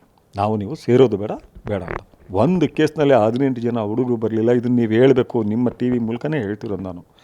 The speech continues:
ಅದೇ ರೀತಿ ಈ ಹುಡುಗ ಶಿಕ್ಷೆ ಆಗಿಬಿಟ್ರೆ ಇವತ್ತು ಆ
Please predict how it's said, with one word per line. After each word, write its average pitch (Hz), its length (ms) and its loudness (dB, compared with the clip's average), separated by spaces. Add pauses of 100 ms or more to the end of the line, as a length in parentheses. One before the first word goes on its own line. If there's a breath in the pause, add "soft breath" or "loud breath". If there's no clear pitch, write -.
(440 soft breath)
ಅದೇ 104 300 2
ರೀತಿ 147 400 0
ಈ 110 60 0
ಹುಡುಗ 117 260 0
ಶಿಕ್ಷೆ 135 440 0
ಆಗಿಬಿಟ್ರೆ 98 440 2
ಇವತ್ತು 90 600 -8 (380 soft breath)
ಆ 101 220 2